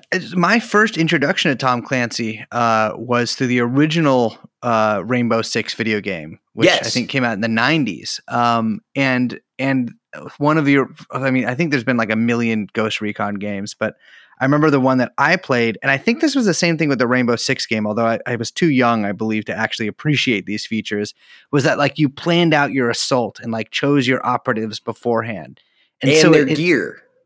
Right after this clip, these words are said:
Speaker 1: and their gear, exactly, yes.
Speaker 2: A lot of
Speaker 1: And
Speaker 2: planning, a lot of military decision-making process stuff. Like, look, if I put on my, my paranoia hat,
Speaker 1: Mm-hmm.
Speaker 2: like, my real paranoia hat, I would say there's no better way to covertly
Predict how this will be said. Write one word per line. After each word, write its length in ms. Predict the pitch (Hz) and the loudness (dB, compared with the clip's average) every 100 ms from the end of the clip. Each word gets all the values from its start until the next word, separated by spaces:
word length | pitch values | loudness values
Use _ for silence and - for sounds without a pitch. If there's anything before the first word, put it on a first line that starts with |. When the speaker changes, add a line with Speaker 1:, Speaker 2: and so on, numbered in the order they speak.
| _ | _
Speaker 1:
and 200 | 151 160 | -2 0
their 100 | 143 | 0
gear, 320 | 123 170 185 - | 2 4 4 2
exactly, 720 | 139 117 139 139 - 127 101 | -4 0 2 2 0 -10 -6
yes. 220 | 151 139 135 | 0 2 4
Speaker 2:
A 20 | |
lot 200 | 143 156 | 4 4
of 100 | 151 | 2
Speaker 1:
And 140 | 156 | 0
Speaker 2:
planning, 460 | 160 151 147 147 139 | 2 4 4 2 2
a 100 | 123 | 0
lot 260 | 127 120 | 2 2
of 120 | 123 117 | 2 2
military 560 | 127 131 127 131 123 | 4 4 2 0 0
decision-making 960 | 110 104 - 113 110 107 95 95 92 95 | -2 -4 -2 -2 0 0 -2 -4 -8 -8
process 580 | - 92 92 - 92 87 | -4 -4 -4 -6 -6 -4
stuff. 540 | - - 87 82 - - | -6 -4 -6 -8 -14 -10
Like, 460 | 113 117 110 - _ _ _ _ 139 | 0 0 0 -6 _ _ _ _ 2
look, 220 | 151 120 - | 2 2 0
if 160 | 143 | 2
I 120 | 147 175 | 2 2
put 200 | 196 175 | 2 4
on 180 | 165 | 4
my, 300 | 151 131 107 110 | 4 2 0 0
my 220 | 117 98 | 0 0
paranoia 640 | - 127 120 110 123 175 | 0 2 2 2 2 2
hat, 360 | 180 180 226 - - - _ 147 | 0 0 -2 -4 -16 -20 _ -2
Speaker 1:
Mm-hmm. 300 | 131 123 110 | 0 0 2
Speaker 2:
like, 220 | 127 120 | 2 4
my 100 | 123 | 2
real 240 | 117 143 | 4 2
paranoia 500 | 143 175 165 165 170 | 2 0 2 0 0
hat, 280 | 185 185 - | -2 -4 -2
I 100 | 139 | 0
would 160 | 147 135 | 0 2
say 160 | 156 127 | 0 0
there's 280 | 123 113 | -2 0
no 500 | 117 131 143 147 139 - _ - - _ - _ _ _ - | 0 2 4 2 0 -10 _ -20 -20 _ -20 _ _ _ -20
better 380 | 101 143 143 127 | 2 4 4 4
way 260 | 120 127 127 | 2 2 0
to 240 | - 113 | -6 -8
covertly 1000 | - 143 135 123 123 120 123 110 104 95 | -4 0 0 0 -2 -2 -2 -2 -2 -6